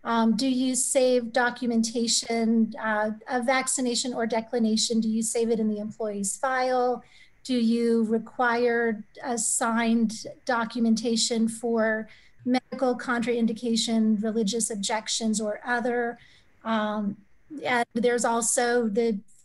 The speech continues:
check the box if there's no documentation required. So at this point, the commission has not been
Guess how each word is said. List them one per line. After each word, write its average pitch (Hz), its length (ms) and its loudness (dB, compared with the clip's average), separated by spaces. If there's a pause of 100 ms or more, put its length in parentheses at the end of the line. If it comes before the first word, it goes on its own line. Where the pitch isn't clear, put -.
(180)
check 254 320 -2
the 262 100 0
box 226 520 -2
if 226 420 -2
there's 214 280 0
no 226 200 4
documentation 214 920 0
required. 202 720 -6 (360)
So 240 320 0
at 233 300 -4
this 302 240 0
point, 254 560 -2
the 247 80 -2
commission 226 520 -2
has 220 200 0
not 226 460 0 (160)
been 226 640 4